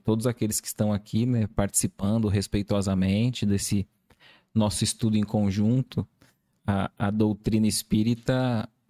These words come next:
é uma doutrina de livre pensadores, né? Não tem uma hierarquia, um, um líder. E estamos todos estudando em conjunto. A, o aspecto da doutrina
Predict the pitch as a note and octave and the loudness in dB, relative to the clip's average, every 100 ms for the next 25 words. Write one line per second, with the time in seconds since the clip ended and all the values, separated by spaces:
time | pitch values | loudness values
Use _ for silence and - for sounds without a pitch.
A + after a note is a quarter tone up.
0 | _ _ A#2 G#2+ G2+ G2+ G#2 G2 A2 A2 | _ _ -2 0 0 0 0 0 0 0
1 | A2+ G#2+ G#2+ A#2 A2+ A2 G#2+ G#2 - - | 2 2 2 2 2 0 0 0 -6 -14
2 | _ G#2+ G#2 A2 G#2 G#2 A#2 G#2+ G2+ G2+ | _ -2 0 0 0 0 2 0 0 2
3 | G2 F#2+ G#2 A2 A#2 A2 G#2 G#2 G2 - | 0 0 0 2 2 2 2 2 0 -4
4 | - G#2+ G#2+ A2 G2+ G2 - _ _ _ | -4 0 2 2 2 0 -4 _ _ _
5 | - A2 G#2 G2+ G#2 A2 - - G#2+ G2+ | -6 -2 0 -2 -6 -14 -18 -4 -2 2
6 | G2 G#2+ A2 G#2+ G2+ G2 F#2+ G#2 _ _ | 2 4 4 2 2 2 0 -4 _ _
7 | _ _ _ - G#2+ G#2 G#2 G2+ - A2+ | _ _ _ -6 0 2 2 0 0 0
8 | A2 A2+ A2+ B2+ C3 - B2 A#2+ B2 B2 | 0 0 0 0 -2 -2 -2 0 0 -2
9 | - D3 C#3+ B2 A2 - - _ _ _ | -2 -2 0 2 0 -2 -14 _ _ _
10 | _ - G2+ G2+ G2+ G2 - _ _ _ | _ -2 0 2 2 0 -4 _ _ _
11 | _ _ _ _ _ - G#2 G#2 - B2+ | _ _ _ _ _ -2 0 0 -2 -2
12 | - B2 A2+ G#2 G2 - A#2 D#3 E3 A2 | 0 2 4 2 0 0 0 0 0 0
13 | F2+ | -2